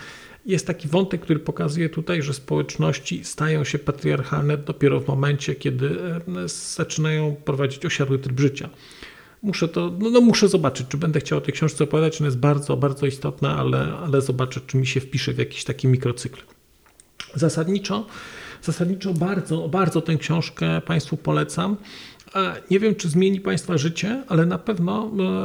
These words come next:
e, na pewno mnóstwa rzeczy dowiecie się o tym, jak my funkcjonujemy jako społeczeństwo, jak my współ-, funkcjonujemy jako wspólnota, jak my funkcjonujemy jako rodziny, też my jak funkcjonujemy jako ludzie, na poziomie tego, co mamy w głowie, jak myślimy, jak się zachowujemy.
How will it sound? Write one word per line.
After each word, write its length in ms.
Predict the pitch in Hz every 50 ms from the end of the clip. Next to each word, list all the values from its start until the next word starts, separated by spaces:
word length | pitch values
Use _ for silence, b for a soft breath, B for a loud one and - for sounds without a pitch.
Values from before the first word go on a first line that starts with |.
| 190 190 185
e, 40 |
na 140 | 185 175 175
pewno 640 | 175 - 196 190 196 196 196 202 202 202 202 202 - 196
mnóstwa 840 | 165 156 151 151 160 185 196 - - - - - - 175 185 185 165
rzeczy 320 | - 175 170 - 185 170
dowiecie 400 | 151 147 135 160 160 - - 151
się 200 | - - 165 -
o 120 | 180 165
tym, 240 | 156 - - 175 180
jak 160 | 180 160 -
my 100 | 170 170
funkcjonujemy 540 | 160 - 165 156 - - 160 156 156 156 156
jako 180 | 151 147 - 139
społeczeństwo, 760 | - - 151 143 143 139 - 151 165 175 165 - - - 180
jak 180 | 143 - -
my 100 | 156 151 151 - - - -
współ-, 280 | - - - - 175 156
funkcjonujemy 540 | - - 170 160 - - 160 160 160 156
jako 180 | 147 143 - 143
wspólnota, 640 | - - - - 139 131 135 143 165 165 165 190
jak 120 | 165 135 131
my 100 | 151 147
funkcjonujemy 520 | 147 151 147 139 - 151 151 151 143 143
jako 180 | 139 139 143 139
rodziny, 460 | 139 135 127 - 170 185 190 190 190 B B B B B B B B B B B B
też 240 | - 214 - - -
my 140 | 208 208 202
jak 220 | 196 185 185 -
funkcjonujemy 520 | - - 185 185 - - - 180 180 170 170
jako 180 | 160 170 -
ludzie, 340 | 165 156 143 123 - 117 131
na 120 | 156 160 151
poziomie 640 | - 165 151 - 160 151 147 151 147 147 143 139 143
tego, 540 | - 135 135 143 139 135 135 135 135 135 131
co 140 | - 143
mamy 240 | 143 135 131 131 127
w 80 | 113 113
głowie, 340 | 120 127 123 120 123 127 120
jak 180 | 117 113 -
myślimy, 460 | 120 113 - - - 123 117 117 120
jak 140 | - - -
się 100 | - 127
zachowujemy. 520 | 107 113 92 113 104 107 113 104 - -